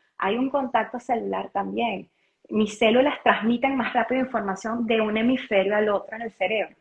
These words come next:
Entonces hay una estimulación de la parte derecha de mi hemisferio cerebral, que es la que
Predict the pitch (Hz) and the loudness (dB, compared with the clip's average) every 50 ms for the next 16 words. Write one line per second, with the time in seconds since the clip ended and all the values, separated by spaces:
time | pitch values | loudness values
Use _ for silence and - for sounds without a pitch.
0 | _ _ _ - - _ _ - 214 202 220 208 202 269 262 254 - 214 214 226 | _ _ _ -20 -20 _ _ -6 -2 -2 0 0 2 0 0 0 2 4 6 6
1 | 254 277 285 269 262 254 277 311 320 330 - - - - _ _ - 214 - - | 6 6 4 4 4 4 4 4 2 0 -6 -14 -20 -20 _ _ -6 -6 -6 -4
2 | - - 220 208 214 202 202 196 202 - 233 226 233 240 262 254 233 208 - - | -4 -4 -2 2 4 6 6 4 4 2 0 2 2 4 4 4 4 4 4 4
3 | 196 190 190 - - - 233 247 254 - - _ _ _ _ _ _ - - - | 4 4 4 0 -2 -4 -4 -4 -4 -6 -12 _ _ _ _ _ _ -20 -16 -6
4 | 196 196 208 208 220 220 214 202 208 - 226 233 247 247 233 220 202 202 196 196 | -2 0 2 4 4 4 4 2 2 2 4 4 6 6 4 2 0 0 -2 -4
5 | - - 208 190 180 180 196 233 254 - - _ _ _ _ _ _ _ _ - | 0 2 2 4 4 2 0 -2 -4 -6 -12 _ _ _ _ _ _ _ _ 0
6 | 220 220 233 247 254 254 254 226 240 233 - - 190 - 190 196 202 - 220 | 2 4 4 4 4 6 4 4 4 2 -2 -6 -6 -4 -4 -4 -4 -4 -6